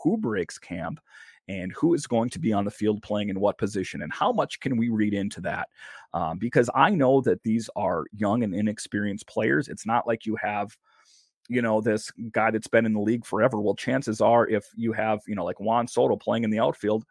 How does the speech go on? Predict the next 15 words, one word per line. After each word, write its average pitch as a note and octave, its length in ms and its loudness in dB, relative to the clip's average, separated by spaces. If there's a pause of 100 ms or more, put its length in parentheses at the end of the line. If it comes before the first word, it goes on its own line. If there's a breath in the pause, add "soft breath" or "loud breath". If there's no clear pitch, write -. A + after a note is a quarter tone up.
that's A2+ 240 -4
where G#2+ 140 0
he's A2 200 -4
gonna G#2 200 -2
play C#3+ 340 2
because G#2 400 -4
of F#2+ 140 -4
who B2+ 220 -4
he A2 280 -2
is. D#3+ 240 -2
His F#2+ 160 -8
reputation A2 640 -4
precedes D#3 520 -6
him, F#2+ 180 -8
right? A#2+ 260 -2